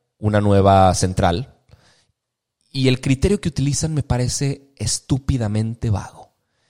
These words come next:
Ellos dicen y utilizaron un termi-, un término que no existe en la ley, que es espaciarlas.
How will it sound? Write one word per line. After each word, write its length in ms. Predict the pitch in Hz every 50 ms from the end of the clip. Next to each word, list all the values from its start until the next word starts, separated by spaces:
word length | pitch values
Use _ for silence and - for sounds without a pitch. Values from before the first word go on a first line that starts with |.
| _ -
Ellos 280 | 151 160 175 185 160
dicen 400 | 165 185 - - 185 190 196 - _
y 140 | - 135 131
utilizaron 480 | 120 - 131 123 123 - 143 143 151 151
un 220 | 147 147 139 139
termi-, 340 | - 143 139 143 147 147 - - - -
un 160 | 139 131 131
término 400 | 131 135 131 139 139 143 143 135
que 100 | - 120
no 160 | 113 117 131
existe 460 | 147 - - - 165 139 - - 160
en 80 | 156 139
la 80 | 117
ley, 320 | 104 101 98 104 156 170 -
que 160 | - 110 104
es 200 | 113 117 - - _ _ _ _ _ _ _ _ -
espaciarlas. 1120 | 120 113 - - - 117 104 - - - 113 104 101 98 95 - - - - - - -